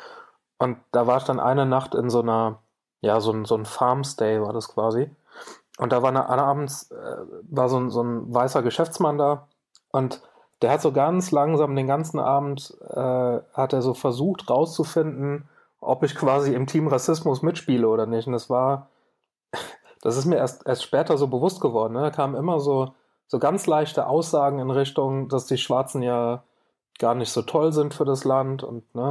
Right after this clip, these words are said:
also dann hat er es immer mal so ein bisschen eingeworfen und ist immer quasi offensiver geworden, also, ne, dass er dann nachher nicht gefragt hat, äh, quasi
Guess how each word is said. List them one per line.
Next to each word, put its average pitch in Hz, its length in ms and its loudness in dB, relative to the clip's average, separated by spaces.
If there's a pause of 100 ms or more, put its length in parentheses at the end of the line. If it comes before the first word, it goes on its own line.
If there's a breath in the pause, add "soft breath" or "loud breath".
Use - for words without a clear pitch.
(120)
also 113 260 2
dann 113 160 -6 (320 loud breath)
hat 135 160 2
er 127 80 4
es 120 100 0
immer 123 200 0
mal 120 160 0
so 117 80 2
ein 117 100 -4
bisschen 156 320 0
eingeworfen 139 760 0
und 127 200 -6
ist - 180 -8
immer 170 720 -2 (560)
quasi 135 320 2
offensiver 139 600 2
geworden, 151 720 0
also, 131 340 0 (140)
ne, 143 200 0
dass 139 160 2
er 147 80 2
dann 127 160 2
nachher 147 260 2
nicht 135 200 -2
gefragt 139 460 0
hat, 139 240 0
äh, 127 300 -2
quasi 127 500 0